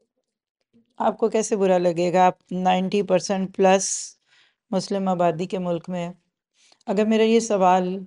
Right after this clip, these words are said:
किसी ऐसी जगह में होता जहाँ minorities में हैं, तो heart breaking expresses होते, क्योंकि बाहर के बच्चे झूठ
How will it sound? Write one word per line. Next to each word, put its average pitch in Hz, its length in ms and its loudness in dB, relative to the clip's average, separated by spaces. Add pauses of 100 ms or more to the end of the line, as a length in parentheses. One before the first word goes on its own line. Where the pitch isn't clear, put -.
किसी 196 240 -2
ऐसी 190 260 -2
जगह 196 240 0
में 196 160 -4
होता 180 320 -4
जहाँ 175 300 -6
minorities 175 720 -8
में 202 80 -6
हैं, 190 220 -8 (680)
तो 180 400 -2 (600)
heart 190 220 4 (120)
breaking 175 640 -6 (600)
expresses 180 600 -8
होते, 170 300 -6
क्योंकि 190 460 -2 (600)
बाहर 190 280 4
के 202 180 -2
बच्चे 180 280 -2
झूठ 190 320 -6